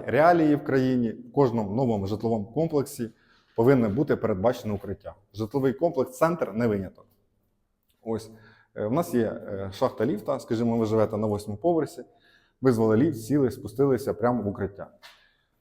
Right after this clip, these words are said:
Звичайно, що бетон і арматура, е, в цьому поверсі, вона зовсім інша, вона більш надійніша.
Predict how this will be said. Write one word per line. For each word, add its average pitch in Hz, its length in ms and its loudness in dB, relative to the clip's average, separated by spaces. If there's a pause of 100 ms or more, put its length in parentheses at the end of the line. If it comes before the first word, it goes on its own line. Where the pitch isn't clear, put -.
(340)
Звичайно, 147 480 6
що 131 440 6 (440)
бетон 151 520 6 (100)
і 113 460 2
арматура, 147 680 2 (140)
е, 101 160 -6
в - 20 -8
цьому 120 320 -2
поверсі, 147 480 2 (360)
вона 110 240 0
зовсім 110 340 0
інша, 104 300 -4
вона 117 200 0
більш 123 440 -2
надійніша. 104 560 -2